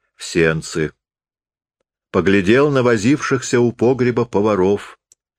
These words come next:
на стоявшие в траве белые блюда с желтым, с белыми кусками и красными кружочками морковки. Спросил, подмаргивая: «Это что ж такое у вас будет?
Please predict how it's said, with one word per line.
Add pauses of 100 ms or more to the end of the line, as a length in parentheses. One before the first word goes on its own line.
(200)
на
стоявшие
в
траве
белые
блюда (240)
с
желтым, (400)
с
белыми
кусками
и
красными
кружочками
морковки. (680)
Спросил,
подмаргивая: (640)
«Это
что
ж
такое
у
вас
будет?